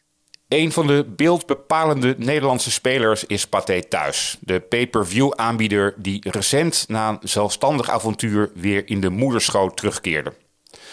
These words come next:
Jacques Hoendevangers, algemeen directeur van Pathé Nederland, vertelt over het ontstaan van Pathé Thuis en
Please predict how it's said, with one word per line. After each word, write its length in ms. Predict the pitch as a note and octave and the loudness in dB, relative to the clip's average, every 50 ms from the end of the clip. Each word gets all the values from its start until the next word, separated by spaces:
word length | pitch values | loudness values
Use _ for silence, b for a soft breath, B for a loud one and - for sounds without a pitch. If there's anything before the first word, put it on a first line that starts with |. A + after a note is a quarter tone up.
| B B B B B B B | B B B B B B B
Jacques 400 | A2+ G2 C#3+ D3 - - - G2 | -2 0 0 0 0 -4 -4 0
Hoendevangers, 720 | B2 D3+ D#3+ D#3+ - D#3+ D#3 E3+ G#3 A3+ G#3+ - - - - - - | 0 2 2 2 2 2 2 2 2 2 0 0 -6 -8 -10 -6 0
algemeen 420 | - B2+ B2+ - C3 A#2+ A2+ A2 | 2 2 2 4 2 2 2 2
directeur 500 | G#2+ A2+ A2 G#2+ F2+ - - B2+ A#2 A2 | 2 2 0 0 -2 -2 0 0 2 2
van 220 | - G#2 G2 F#2+ - | 2 0 -2 0 0
Pathé 240 | G#2 G#2 - A2+ | -2 -2 0 0
Nederland, 680 | G#2 F#2+ F#2 G2+ A#2+ D3 D3 C3+ C3 A#2+ A#2+ A2+ - - | 0 0 0 0 0 0 2 2 2 2 0 -2 -4 -8
vertelt 460 | - - - - - C3 C3 C3 - - | -8 -10 -6 -2 0 2 2 2 2 0
over 200 | A2+ G2+ G#2 A2 | 0 0 0 -2
het 140 | G#2+ - | -2 -2
ontstaan 540 | - G#2+ G#2 - - - D3 C#3 C3+ A2+ F#2+ | -2 -4 -2 -2 -2 0 0 0 0 -2 -2
van 180 | - F#2 F2 D#2+ | -2 -2 -2 0
Pathé 360 | - F2 - - F2+ F2 E2 | -2 -4 -2 -2 -4 -4 -2
Thuis 400 | - G2 G#2 C3 D#3 - - - B B B B B B B B B | -2 -2 0 0 0 0 -2 -8 B B B B B B B B B
en 240 | - D3+ D#3 D#3+ | 0 0 0 0